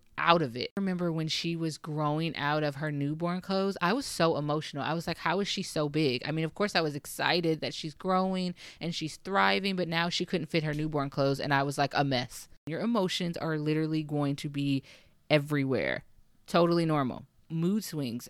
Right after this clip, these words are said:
be prepared. Your moods are going to be high and they're going to be low.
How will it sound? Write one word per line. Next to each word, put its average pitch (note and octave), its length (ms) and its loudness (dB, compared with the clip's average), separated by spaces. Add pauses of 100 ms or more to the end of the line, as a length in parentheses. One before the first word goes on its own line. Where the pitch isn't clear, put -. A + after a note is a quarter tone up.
(140)
be E3+ 200 -2
prepared. E3+ 580 -2 (280)
Your D#3 380 0
moods E3 340 -2
are D#3 180 -2
going D3 200 -4
to C#3+ 80 -6
be C#3 160 -4
high D3 400 0
and D#3 260 -2
they're D3 100 -2
going C#3 300 -2
to - 140 -8
be C3 160 -8
low. D3+ 640 2